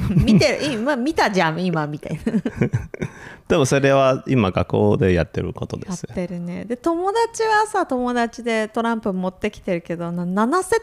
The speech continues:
Speaker 1: ト持ってきたとか言ってるよ。
Speaker 2: そう。だからめっちゃ重いよ、やっぱり。
Speaker 1: そんなに
Speaker 2: 教科書ぐらい重い。
Speaker 1: え、教科書ないのにあんなに重たい。<laughs> あ、ルービックキューブも入ってるでしょ？
Speaker 2: あ、そうかね。
Speaker 1: ルービックキューブクラブにうちの子が入ってるんですよ。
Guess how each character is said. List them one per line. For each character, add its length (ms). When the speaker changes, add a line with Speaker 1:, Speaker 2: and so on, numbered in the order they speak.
Speaker 1:
ト 120
持 160
っ 120
て 100
き 80
た 120
と 100
か 60
言 100
っ 20
て 160
る 100
よ。 160
Speaker 2:
そ 280
う。 20
だ 80
か 100
ら 60
め 100
っ 20
ち 120
ゃ 60
重 240
い 60
よ、 100
や 60
っ 80
ぱ 80
り。 60
Speaker 1:
そ 80
ん 20
な 60
に 60
Speaker 2:
教 40
科 80
書 140
ぐ 100
ら 60
い 40
重 260
い。 60
Speaker 1:
え、 60
教 220
科 140
書 120
な 200
い 80
の 120
に 160
あ 140
ん 140
な 100
に 160
重 260
た 180
い。 100
<laughs> 300
あ、 100
ル 180
ー 20
ビ 140
ッ 60
ク 140
キ 180
ュ 40
ー 40
ブ 120
も 120
入 180
っ 20
て 200
る 120
で 100
し 40
ょ？ 20
Speaker 2:
あ、 40
そ 120
う 40
か 140
ね。 200
Speaker 1:
ル 100
ー 40
ビ 100
ッ 40
ク 120
キ 180
ュ 60
ー 40
ブ 140
ク 240
ラ 160
ブ 140
に 160
う 60
ち 180
の 140
子 200
が 100
入 220
っ 20
て 220
る 120
ん 60
で 100
す 120
よ。 100